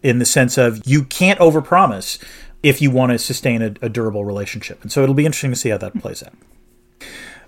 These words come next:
But, Anna, this leads to a question I want to ask you.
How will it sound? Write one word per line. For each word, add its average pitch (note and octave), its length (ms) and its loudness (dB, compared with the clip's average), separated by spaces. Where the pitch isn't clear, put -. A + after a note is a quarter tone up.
But, F#3 180 4
Anna, G3 240 6
this F3 240 -2
leads E3 220 2
to D3+ 400 0
a D3 40 0
question D3 500 0
I C#3+ 120 0
want C#3 160 0
to C3+ 60 0
ask C#3 240 -6
you. F#3+ 160 -12